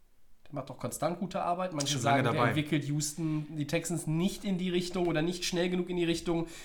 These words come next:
Speaker 1: in die sie eigentlich entwickelt werden könnten und sollten. Das kann man sicherlich auch so sehen. Ich finde ihn eigentlich einen ganz guten Coach.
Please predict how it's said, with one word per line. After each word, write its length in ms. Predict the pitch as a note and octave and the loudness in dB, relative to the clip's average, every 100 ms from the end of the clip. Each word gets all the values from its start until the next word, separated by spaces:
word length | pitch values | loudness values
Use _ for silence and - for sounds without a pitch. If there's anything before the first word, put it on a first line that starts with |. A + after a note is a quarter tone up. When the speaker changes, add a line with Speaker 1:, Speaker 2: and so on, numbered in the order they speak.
| - | -2
Speaker 1:
in 140 | E3 | 0
die 120 | D#3+ | 2
sie 160 | D#3+ D#3+ | 0 2
eigentlich 500 | D#3 D#3+ D#3 D3+ - - - - - - - - | 2 2 0 -2 -6 -14 -18 -20 -20 -20 -12 2
entwickelt 440 | D#3+ D#3 - E3 | 4 4 2 2
werden 260 | D#3 D3 C#3+ | 2 2 0
könnten 500 | - E3 G#3+ A3+ G#3+ | 4 4 4 2 2
und 180 | E3+ C3 | 2 2
sollten. 640 | C3 D3 F#3+ - B3 D4 | 2 4 2 0 2 2
Das 160 | D4 - | 2 0
kann 160 | D#3 | 2
man 140 | C#3+ C3 | 4 2
sicherlich 440 | B2+ C3 A#2+ - | -2 -2 -4 -2
auch 260 | G#2+ A#2 B2 | 0 0 -2
so 220 | - D#3 | -2 0
sehen. 440 | D3+ E3+ G#3+ D#4+ - - - - - | 0 0 0 -2 -4 -14 -18 -12 -2
Ich 200 | A3+ - | -2 0
finde 240 | G#3+ G#3 | -2 0
ihn 100 | F#3 | 0
eigentlich 360 | E3+ F3+ F3 E3 | 0 0 -2 -2
einen 120 | D#3 | 0
ganz 260 | D3 B2 A#2+ | 0 0 -2
guten 320 | D3 - G#3 | -2 0 -2
Coach. 560 | - G#3+ D#4 - - | 2 2 2 -2 -8